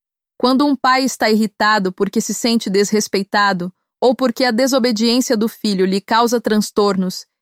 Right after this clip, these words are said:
ele tem uma raiva que não vai fazer nenhum bem. Tiago um vinte. A sua irritação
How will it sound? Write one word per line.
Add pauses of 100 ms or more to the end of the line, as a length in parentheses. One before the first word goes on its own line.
(200)
ele
tem
uma
raiva
que
não
vai
fazer
nenhum
bem. (560)
Tiago
um
vinte. (560)
A
sua
irritação